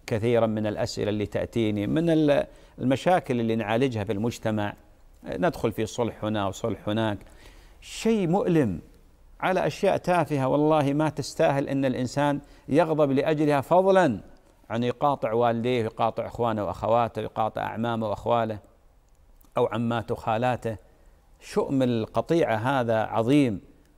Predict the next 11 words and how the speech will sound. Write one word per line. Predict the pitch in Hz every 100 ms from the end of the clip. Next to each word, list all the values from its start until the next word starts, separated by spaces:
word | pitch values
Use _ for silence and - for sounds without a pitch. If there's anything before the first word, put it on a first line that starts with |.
| -
لا، | 123 156
لا | 151
يك-، | 185 185 -
لا | 135 170
يقف | 190 - 170 170 151
عند | - 143 123
حد، | - 156 113 - -
لا | 160
يقف | 196 - 139
عند | 127 135
فقط، | 156 151 135 -